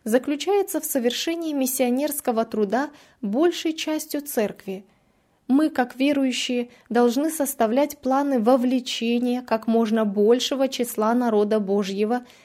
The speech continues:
к работе посещения из дома в дом и другой деятельности для приобретения душ.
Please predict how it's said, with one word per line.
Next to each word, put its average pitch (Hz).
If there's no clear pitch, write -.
к -
работе 262
посещения 269
из 233
дома 285
в 262
дом 202
и 330
другой 196
деятельности 277
для 220
приобретения 214
душ. 185